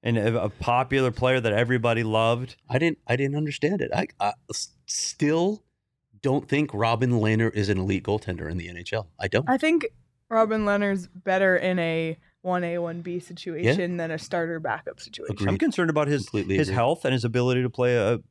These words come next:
Speaker 1: that large of a workload, and it's shown over the last couple of seasons.
Speaker 2: Mm-hmm.
Speaker 1: And maybe in a tandem situation, he, he's been, there are games where he's absolutely unbeatable. He's a great goaltender,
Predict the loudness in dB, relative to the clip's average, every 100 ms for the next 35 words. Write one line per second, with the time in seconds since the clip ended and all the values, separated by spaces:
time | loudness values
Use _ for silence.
0 | _ 0 0 2 2 2 0 -2 -2 -2
1 | 2 2 2 0 0 -2 -4 0 2 4
2 | 2 0 2 2 2 0 -4 -4 -4 -4
3 | -2 0 0 0 -4 -10 -2 2 4 4
4 | 4 2 2 2 2 2 0 -4 -2 -2
5 | 0 2 2 0 -6 -4 -4 -2 2 4
6 | 4 0 -6 -20 -20 _ _ -4 2 4
7 | 4 4 2 2 0 2 2 0 -2 -2
8 | -2 -2 0 0 0 -4 -10 -8 -8 -4
9 | 0 0 0 0 0 -2 -8